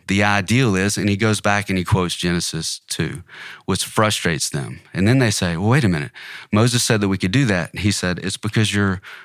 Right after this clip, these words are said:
your hearts were hardened." God made an accommodation to adjust the system out of care for his kids, still calling them back to the ideal.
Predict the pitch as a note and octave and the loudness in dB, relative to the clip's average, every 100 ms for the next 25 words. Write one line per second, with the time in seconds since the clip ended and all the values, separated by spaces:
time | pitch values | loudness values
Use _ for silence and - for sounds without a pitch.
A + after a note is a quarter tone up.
0 | - - G#2 G2 C3+ D#3+ - F2+ - E2 | -14 -2 0 2 0 0 0 0 0 -4
1 | D#2 B1 G2 _ - - - A2+ A#2+ D3 | -4 -8 -14 _ -20 -20 -4 0 2 4
2 | C3+ C3 B2 G2 F2+ - A#2+ C3 G2 F#2 | 2 4 4 2 0 0 2 2 2 0
3 | F2+ G2 - F#2 E2+ - - G2+ B2 - | 0 -2 -2 -2 -4 -2 0 2 2 -2
4 | - G#2 - - D#2+ - F2 E2+ F2+ E2 | -4 -4 -2 -2 -2 -2 -2 -2 -2 -4
5 | - F#2 F#2+ - G#2+ G2+ - - E2 D#2 | -2 0 0 0 -2 -2 -2 -4 -4 -4
6 | D#2+ - - - - - - A#2 B2+ B2 | -4 -8 -12 -14 -8 -6 0 2 2 0
7 | - B2 A#2+ F#2+ E2+ D#2+ D#2+ E2 - - | 0 0 2 2 0 -2 -4 -8 -16 -14
8 | - E2+ E2+ - E2 D#2+ D#2+ E2 G#2+ B1+ | -4 -2 -2 -4 -2 0 0 0 0 0
9 | - | -6